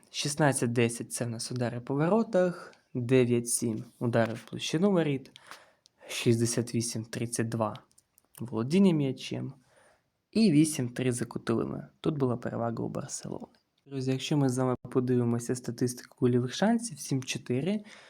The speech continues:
сім гольових нагод було у Барселони і три гольові нагоди команда Гансі Фліка не реалізувала.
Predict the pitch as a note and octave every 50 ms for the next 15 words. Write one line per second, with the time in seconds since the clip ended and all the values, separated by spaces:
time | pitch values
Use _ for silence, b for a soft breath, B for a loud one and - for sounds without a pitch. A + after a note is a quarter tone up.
0 | B B B _ - - - - E3+ D#3 C3+ B2+ B2 B2 A#2+ B2 A#2+ B2 - C3+
1 | B2 A#2+ A#2+ A2+ A2+ A#2 A2 A2+ A2+ A2 A2 A#2 A#2+ B2 B2 - - D#3+ E3+ G3
2 | A3 G#3+ F#3 - - - D3 C#3 - - D#3 D#3 C#3 C3 B2 A#2+ A#2 A#2 A2+ A2
3 | A2+ A2+ B2 D#3 D#3+ D#3 C#3+ D3+ - A#2+ B2 C3 B2+ B2 B2 A#2 A#2 A#2 A#2 -
4 | A#2 - - A#2+ A#2 - A#2+ A2+ A2+ A2+ A#2 A#2 A2+ A2+ A2 A2 A2 A2+ A#2+ A#2+
5 | A#2 A2+ A2 - - - -